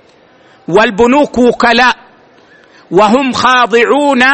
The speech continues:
لأحكام الشركة الأم. وهذه البطاقات الائتمانية إما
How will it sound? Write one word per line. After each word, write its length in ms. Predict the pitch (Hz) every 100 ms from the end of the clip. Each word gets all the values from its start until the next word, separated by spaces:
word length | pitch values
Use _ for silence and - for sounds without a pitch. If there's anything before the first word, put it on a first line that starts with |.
| 302 -
لأحكام 720 | 190 220 220 185 - 262 277 247
الشركة 720 | - 254 254 240 247 269 233 - - _ _ _ _ 208
الأم. 460 | 226 247 247 180 - - _ _ _ _ _ _ _ _ _ _ _ - - - -
وهذه 460 | 190 202 302 302
البطاقات 600 | 285 247 247 240 262 262
الائتمانية 960 | 233 220 - 226 214 202 202 190 202 208 - _ _ _ _ _ _ _ _ 214
إما 560 | 302 277 254 254 277